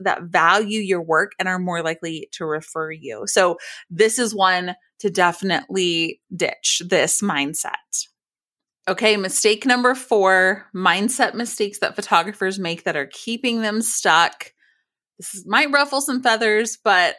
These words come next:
I know that you're gonna have an open mind for this one, okay? The mindset mistake is, "You know, if I post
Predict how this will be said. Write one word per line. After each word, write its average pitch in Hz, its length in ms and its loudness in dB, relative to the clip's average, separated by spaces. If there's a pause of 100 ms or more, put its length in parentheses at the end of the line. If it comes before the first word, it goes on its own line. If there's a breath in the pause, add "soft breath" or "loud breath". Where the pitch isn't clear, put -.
(100)
I 190 80 2
know 202 320 2
that 175 200 0
you're 180 560 0
gonna 202 180 -4
have 202 180 0
an 190 160 -4
open 185 260 -4
mind 156 300 -2
for 160 100 -8
this 151 220 -8
one, - 140 -14
okay? 165 420 -2 (320 loud breath)
The 175 220 0
mindset 247 580 2
mistake 202 480 0
is, 175 560 0
"You 208 120 -4
know, 240 360 0 (400 soft breath)
if 202 140 -6
I 185 140 2
post - 840 0